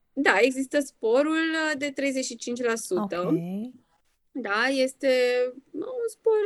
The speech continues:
Speaker 1: uh, bunicel.
Speaker 2: Mhm, mhm.
Speaker 1: Um,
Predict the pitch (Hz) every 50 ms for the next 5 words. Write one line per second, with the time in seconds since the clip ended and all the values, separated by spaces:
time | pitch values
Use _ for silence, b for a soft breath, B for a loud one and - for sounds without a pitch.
0 | 415 403 392 370 370 370 381 - _ _ _ _ _ - 440 508 554 453 359 254
1 | 220 - - 220 220 240 392 392 _ _ _ _ _ - - 233 240 247 233 -
2 | - - 302 285 302 349 _ _ - 285 285 294 294 294 285 285 285 277 269 269
3 | 269 277 269 269 269 269 269 269 269